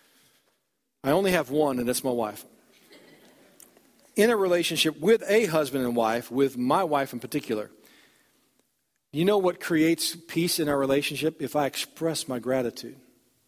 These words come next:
and if I express how thankful I am, because it, it, it just does something to your heart. So I wonder, and I'm just, like, like, spitballing here,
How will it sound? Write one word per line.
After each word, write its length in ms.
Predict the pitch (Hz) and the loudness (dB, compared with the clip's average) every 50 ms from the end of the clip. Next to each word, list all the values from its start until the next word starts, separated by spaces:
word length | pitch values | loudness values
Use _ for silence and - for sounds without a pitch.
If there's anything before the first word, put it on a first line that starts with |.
| _ _ _ _ _ _ _ _ _ _ - - | _ _ _ _ _ _ _ _ _ _ -10 -8
and 60 | 135 | -8
if 100 | 127 - | -4 -2
I 100 | 139 131 | -2 -2
express 800 | 131 - - - - - - - 156 165 170 160 143 123 - - | -2 -2 -4 -6 -6 -6 -8 -6 0 2 2 2 2 0 -2 -4
how 100 | 127 120 | -6 -6
thankful 540 | - - - 147 143 135 - - 131 117 | -6 -4 -4 -4 -4 -4 -6 -6 -6 -4
I 140 | 117 110 107 | -4 -6 -6
am, 320 | 110 110 110 113 - 127 - _ _ _ _ _ _ _ _ _ _ _ _ _ _ | -8 -8 -8 -10 -12 -18 -20 _ _ _ _ _ _ _ _ _ _ _ _ _ _
because 240 | - - - 185 160 | -10 -2 0 2 2
it, 100 | 160 160 160 | 2 0 2
it, 200 | 214 170 175 175 | 0 0 0 0
it 160 | - 175 - - | -2 -4 -2 2
just 380 | - 214 202 - - 143 131 | 0 2 2 0 -6 -8 0
does 240 | 120 165 202 226 - | 2 2 2 2 0
something 320 | - - 175 160 - 160 139 | -2 -2 -2 -2 -2 -6 -4
to 100 | - 151 | -2 0
your 120 | 147 147 | 0 0
heart. 400 | 139 - 190 226 214 170 - - - _ _ _ _ _ _ _ _ - - - - | 2 0 -2 -2 -4 -6 -10 -14 -20 _ _ _ _ _ _ _ _ -20 -20 -10 -2
So 160 | - 220 214 | 2 4 4
I 80 | 196 | 4
wonder, 480 | 185 190 247 294 269 180 139 139 170 175 - - _ _ _ _ _ _ _ _ _ _ _ _ _ - | 4 4 2 2 2 0 -2 -4 -4 -6 -12 -20 _ _ _ _ _ _ _ _ _ _ _ _ _ -2
and 100 | 151 165 | 0 2
I'm 120 | 208 240 | 2 2
just, 220 | 185 165 151 - - | 0 0 0 0 0
like, 220 | 160 139 131 117 - - - _ _ _ _ _ _ _ _ _ _ _ _ _ _ _ _ - | 0 0 -2 -2 -8 -18 -20 _ _ _ _ _ _ _ _ _ _ _ _ _ _ _ _ -6
like, 180 | 131 123 - | -6 -6 -4
spitballing 600 | - - - - 175 170 147 135 131 120 120 117 | -4 -6 0 0 0 0 2 0 2 2 0 -2
here, 340 | 107 117 120 120 139 123 - | -2 -2 -2 -2 -2 -4 -10